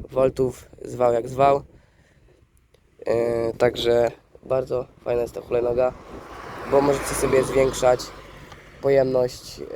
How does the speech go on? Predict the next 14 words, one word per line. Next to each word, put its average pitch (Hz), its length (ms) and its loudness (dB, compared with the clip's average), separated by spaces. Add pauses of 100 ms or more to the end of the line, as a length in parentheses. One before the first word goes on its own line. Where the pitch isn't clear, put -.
(720)
e, 123 80 -2
pojemność, 180 520 4
źle 160 260 0
to 180 100 0
nazwałem, 175 540 4 (680)
e, 151 160 -2
bardziej 165 560 0
mocą, 170 520 -2
e, 147 320 -2
silnika, 165 540 0
jaką 131 280 0
ma 131 200 -2
moc 131 420 -4 (560)
dawkować. 160 560 0